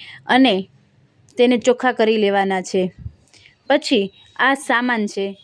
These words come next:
નાગરવેલના પાનના મુખવાસમાં નાખવાના ગુલકંદ, ધાણા દાળ, વરિયાળી, તૂટી ફૂટી,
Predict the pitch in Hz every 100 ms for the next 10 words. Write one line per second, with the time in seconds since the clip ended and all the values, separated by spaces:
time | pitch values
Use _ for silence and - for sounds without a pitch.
0 | _ 214 233 254 254 262 233 226 233 233
1 | 220 214 240 220 220 208 208 202 196 185
2 | 220 240 247 254 233 _ _ _ _ _
3 | _ 214 214 220 226 233 233 226 - _
4 | - _ _ _ _ _ - _ _ 214
5 | 220 247 240 240 233 247 240 - - -
6 | _ _ _ _ _ _ _ _ _ _
7 | _ _ _ _ _ _ _ _ - 262
8 | 262 247 254 269 262